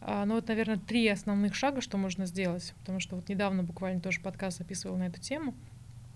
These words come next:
Как, а, бояться, но делать? А, ну, первое, наверное, это написать план действий, про который мы говорили.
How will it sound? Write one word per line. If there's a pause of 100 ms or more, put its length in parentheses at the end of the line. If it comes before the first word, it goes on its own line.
(320)
Как,
а,
бояться,
но
делать? (760)
А,
ну,
первое,
наверное,
это
написать
план
действий,
про
который
мы
говорили.